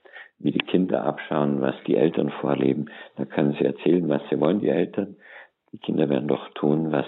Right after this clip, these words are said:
sie vorgelebt bekommen. Und so ähnlich ist es, glaube ich, oder ist es vielleicht auch der Zauber beim Alpha-Kurs,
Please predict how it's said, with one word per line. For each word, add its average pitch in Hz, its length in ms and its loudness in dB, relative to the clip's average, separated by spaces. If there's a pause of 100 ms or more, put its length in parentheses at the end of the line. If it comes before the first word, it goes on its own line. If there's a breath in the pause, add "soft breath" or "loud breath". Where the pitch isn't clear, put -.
sie - 80 -2
vorgelebt 65 580 0
bekommen. - 480 -10 (1040)
Und - 140 -2
so 78 60 4
ähnlich 76 360 2
ist - 180 -6
es, - 140 -16
glaube 65 460 0
ich, - 140 -2
oder 73 200 0
ist - 140 -4
es - 160 -8
vielleicht 78 280 0
auch - 200 0
der - 180 -4
Zauber - 560 0 (100)
beim - 200 -6
Alpha-Kurs, - 720 -2